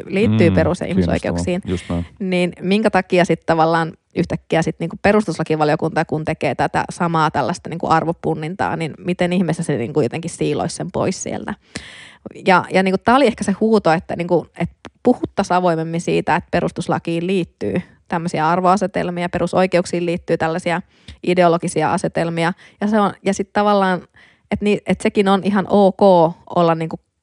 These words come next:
Speaker 1: niinku niissä eri mieltä. Et se ei
Speaker 2: Mm.
Speaker 1: tarkoita heti
Speaker 2: Mm.
Speaker 1: sitä, että se polit-, ää, perustuslakivaliokunta
Speaker 2: Kyllä.
Speaker 1: on politisoitunut,
Speaker 2: Just näin.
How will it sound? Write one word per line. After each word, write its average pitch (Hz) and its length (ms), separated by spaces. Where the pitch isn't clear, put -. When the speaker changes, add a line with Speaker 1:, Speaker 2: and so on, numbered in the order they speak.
Speaker 1:
niinku 160 360
niissä 165 340
eri 143 200
mieltä. 127 440
Et 120 120
se 113 80
ei - 40
Speaker 2:
Mm. - 40
Speaker 1:
tarkoita 185 260
heti 170 240
Speaker 2:
Mm. 101 40
Speaker 1:
sitä, - 240
että 165 160
se - 60
polit-, 165 540
ää, 160 160
perustuslakivaliokunta 160 840
Speaker 2:
Kyllä. 156 80
Speaker 1:
on 165 100
politisoitunut, 165 800
Speaker 2:
Just 90 220
näin. 80 140